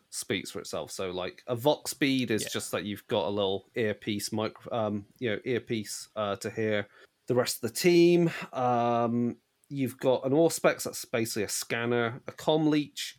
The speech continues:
Speaker 1: is, says what it is. It's, it, it, um,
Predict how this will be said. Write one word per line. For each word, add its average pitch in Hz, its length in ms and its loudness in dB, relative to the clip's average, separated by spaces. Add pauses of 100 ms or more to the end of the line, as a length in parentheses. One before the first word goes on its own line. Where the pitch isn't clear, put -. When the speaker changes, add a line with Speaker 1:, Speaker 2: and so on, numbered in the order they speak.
Speaker 1:
is, 110 680 0 (180)
says - 340 -2
what 107 100 -2
it - 80 -6
is. 110 240 -2
It's, - 340 -10
it, - 420 -14 (120)
it, 139 280 -8
um, 104 460 -4